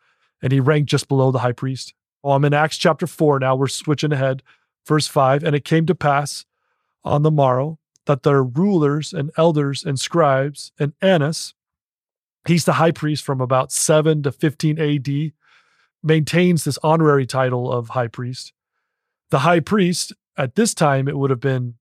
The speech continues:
Caiaphas, who's the son-in-law of Annas, about eighteen to thirty-six A D. Caiaphas and John and Alexander. All we know about John and Alexander is what we get here of these two. This is obviously not John the Apostle. This is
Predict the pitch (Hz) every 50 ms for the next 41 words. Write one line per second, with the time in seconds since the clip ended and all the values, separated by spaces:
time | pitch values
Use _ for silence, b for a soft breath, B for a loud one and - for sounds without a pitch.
0 | _ _ _ _ _ _ _ _ _ - - 190 196 180 151 127 - 143 139 127
1 | - 151 131 117 127 131 - - - 185 196 208 190 160 143 131 123 120 120 120
2 | 117 113 - _ _ _ _ _ _ _ 151 131 127 - 151 139 131 127 127 135
3 | 139 - - - - - _ _ _ _ _ _ _ - 123 135 127 - - 165
4 | 185 202 - _ - 185 185 175 175 170 160 165 160 - - 170 165 160 160 147
5 | - - 175 147 - - 160 147 139 127 143 143 151 160 151 - _ _ _ _
6 | _ _ _ _ _ _ _ _ _ _ _ _ _ _ _ - - 165 170 165
7 | - 190 165 - 190 156 143 120 - 160 160 165 165 170 170 160 151 151 156 151
8 | 151 151 139 120 147 147 147 151 147 156 156 170 - _ _ _ _ _ 170 165
9 | 175 180 175 185 185 180 185 175 165 160 160 151 135 156 156 156 151 147 143 139
10 | 139 143 147 127 120 143 139 135 131 135 135 135 131 123 120 - - - _ _
11 | _ 151 147 139 139 131 120 143 135 117 135 139 135 127 120 135 131 117 - -
12 | 139 131 127 123 135 127 127 127 147 139 139 139 - 147 135 135 135 139 127 -
13 | 147 127 123 120 123 120 113 - 127 123 120 - 135 120 123 123 - - 123 -
14 | -